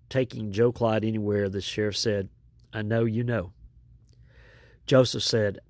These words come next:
"I don't want to lie to you, and I'm trying to figure out where I put him." Sheriff Bledsoe asked Joseph,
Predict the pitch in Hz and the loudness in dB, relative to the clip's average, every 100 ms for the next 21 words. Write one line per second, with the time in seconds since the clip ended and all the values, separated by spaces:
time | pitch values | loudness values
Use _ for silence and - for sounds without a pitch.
0 | _ _ - - 120 135 131 131 123 123 | _ _ -16 -4 2 2 2 -4 -2 0
1 | 120 117 92 92 92 - 98 95 - 127 | 2 0 -2 -6 -8 -10 -10 -10 -8 -4
2 | 117 113 113 101 104 98 82 113 95 92 | -2 -4 -4 -4 -2 -4 -2 -2 -2 -2
3 | - 92 104 - - - - - - - | -4 -4 -4 -14 -20 -20 -20 -20 -20 -20
4 | - - - - - - - - - - | -20 -20 -20 -20 -20 -20 -20 -20 -20 -20
5 | - - - - 165 123 123 131 135 - | -20 -20 -4 6 6 6 6 6 6 2
6 | 123 113 - 107 104 - 117 101 - 90 | 2 0 -2 -4 -4 -2 -2 -2 -4 -14